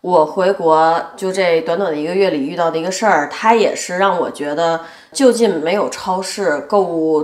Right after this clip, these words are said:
只能靠，比如说美团这种A P P，它的不便之处。我，我当时闹了一个很大的笑话，就是我想买新冠测试盒，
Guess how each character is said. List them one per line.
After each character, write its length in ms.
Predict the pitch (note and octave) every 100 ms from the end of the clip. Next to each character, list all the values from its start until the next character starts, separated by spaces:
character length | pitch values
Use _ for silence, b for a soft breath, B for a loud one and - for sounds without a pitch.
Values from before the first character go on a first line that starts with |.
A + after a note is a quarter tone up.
| D3+
只 200 | - E3+
能 200 | D3 D3
靠， 560 | - - G3+ E3 D3 B B B -
比 80 |
如 80 | D#3
说 160 | F3 F#3+
美 220 | F#3+ C3
团 260 | - D3+ E3+
这 100 | F#3+
种 80 |
A 140 | - F#3+
P 160 | F#3+
P， 220 | - F#3+ D#3
它 240 | E3 E3+
的 280 | E3+ D3+ D3+ B B _ _
不 140 | A3
便 400 | A3 G3+ G3+ D3+
之 160 | D#3 D#3+
处。 400 | - F3 D3 - - _ -
我， 460 | - - G#3 G3+
我 100 | G3+
当 180 | A3 D4
时 240 | - G#3 A3 A3
闹 200 | D#4 B3+
了 120 | G3+
一 100 | F#3
个 100 | F3
很 240 | G#3+ G#3+ D3+
大 220 | G#3+ G#3+
的 100 | F#3+
笑 300 | F#3+ C4+ G3+
话， 280 | F#3 E3 D#3
就 220 | E3 G3
是 340 | F#3+ F#3 E3+ E3+ B B _
我 200 | F3 D3+
想 480 | - G#3 D#3 D3+ D#3 - _
买 500 | F#3 D#3+ B2 - D#3 D#3 D#3 D3+ _
新 220 | - C4+
冠 160 | C#4 A#3
测 160 | B3
试 100 | G#3
盒， 180 | F#3+